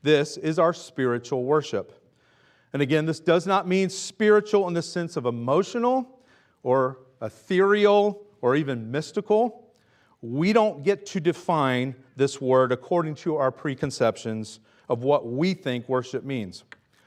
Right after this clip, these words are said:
This word spiritual, in fact, means something very specific. The only other time this word spiritual is used in the New Testament is in First Peter two two,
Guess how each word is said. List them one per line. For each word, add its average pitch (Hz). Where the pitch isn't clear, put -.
This 202
word 196
spiritual, 165
in 160
fact, 160
means 170
something 175
very 123
specific. -
The 139
only 247
other 226
time 170
this 175
word 180
spiritual 185
is 127
used 165
in 151
the 131
New 151
Testament 139
is 127
in 120
First 185
Peter 143
two 160
two, 110